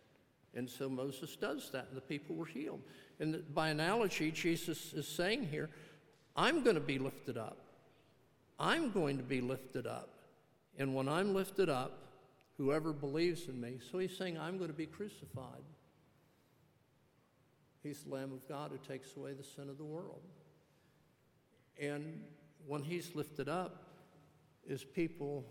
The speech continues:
turn to him in faith, as most all of us have done,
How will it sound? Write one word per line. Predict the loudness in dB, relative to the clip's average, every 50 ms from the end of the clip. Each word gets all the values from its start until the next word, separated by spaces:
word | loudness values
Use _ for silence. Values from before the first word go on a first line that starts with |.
| -14 -18 -20 -20 -20
turn | -12 -8 -6 -6 -4 -6
to | -6
him | -6 -6 -6 -6
in | -8 -8
faith, | -10 -8 -6 -4 -2 -2 -4 -6 -8 -10 -10
as | -10 -10 -12 -16 -20 -20 -20 -20 -20 -20 _ -16 -8 -4
most | -4 -4 -4 -4 -6 -4
all | -4 -2 -2 -4
of | -4 -6
us | -10 -12 -14
have | -16 -16 -16 -14
done, | -12 -12 -10 -10 -10 -10 -12 -12 -14